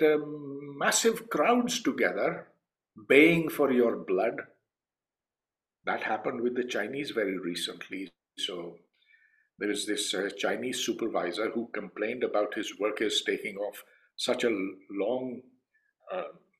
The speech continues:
period between their prayers. They, of course, um, feel they must pray five times a day, but each of those times has to be a very long one. And this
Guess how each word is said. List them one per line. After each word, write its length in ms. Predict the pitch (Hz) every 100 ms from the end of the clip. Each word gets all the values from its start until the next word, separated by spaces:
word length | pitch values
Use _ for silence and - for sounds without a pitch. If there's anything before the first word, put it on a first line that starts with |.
| -
period 600 | 120 117 113 113 - -
between 440 | 117 - 131 143 123
their 180 | 107
prayers. 640 | - 110 117 92 78 - - _ _ _ _ _ _ _ _ _ _ _ _
They, 420 | 120 110 101 - - _ _ _ -
of 140 | 101
course, 380 | - 113 - -
um, 300 | 123 98 92 - _
feel 280 | - 131 123
they 120 | 123
must 340 | 113 110 - 117
pray 200 | 110 107
five 360 | 95 107 -
times 340 | 107 110 - 95
a 60 |
day, 320 | - - 147 - _ _ _ _ _ _ 127
but 260 | 123 - -
each 300 | 226 160 214
of 200 | 143 127
those 320 | 123 - -
times 720 | 120 165 117 127 127 - - _ _ _ _ _ _ -
has 200 | 113 -
to 80 | 120
be 180 | 127
a 80 | 123
very 320 | 87 82 104
long 500 | 107 139 202 - 160
one. 240 | 90 85 - - 82
And 140 | 85
this 300 | 107 113 -